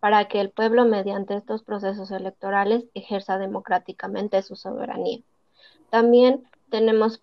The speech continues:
una parte negativa, que es garante de la soberanía que reside en el pueblo, quien lo ejerce a través del voto,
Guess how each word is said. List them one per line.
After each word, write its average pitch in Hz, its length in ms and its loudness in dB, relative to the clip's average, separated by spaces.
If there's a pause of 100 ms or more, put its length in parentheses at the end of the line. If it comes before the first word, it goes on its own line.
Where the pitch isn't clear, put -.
(200)
una 196 320 -4
parte 185 280 -2
negativa, 185 540 -4 (260)
que 208 360 -2 (220)
es 185 240 -2
garante 214 580 2
de 196 100 -2
la 190 140 -2
soberanía 185 720 -6
que 190 100 -8
reside 185 380 -6
en 180 120 -6
el 165 120 -10
pueblo, 190 340 -2 (420)
quien 208 200 2
lo 208 60 2
ejerce 220 360 0
a 220 80 0
través 190 380 2
del 190 160 0
voto, 254 480 0